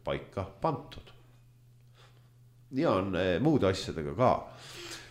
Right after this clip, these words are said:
Ja see, kui me käime siin tähtsalt, eh, räägime, noh, eh, mingeid asju, et me teeme,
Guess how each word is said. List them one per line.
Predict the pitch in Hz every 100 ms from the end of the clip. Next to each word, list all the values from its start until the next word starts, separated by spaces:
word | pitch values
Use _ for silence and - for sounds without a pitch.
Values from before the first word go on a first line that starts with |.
| -
Ja | 113
see, | 139 196 110
kui | 117
me | 104
käime | 143 175 135 101
siin | 104 104
tähtsalt, | 175 196 - 101 - - -
eh, | 95 95 95
räägime, | 135 147 - 104 95 95
noh, | 95 110 - - - - - - - - - - - - - -
eh, | 87 95
mingeid | 101 117 101 117
asju, | 139 139 -
et | 87
me | 92
teeme, | 92 123 117 -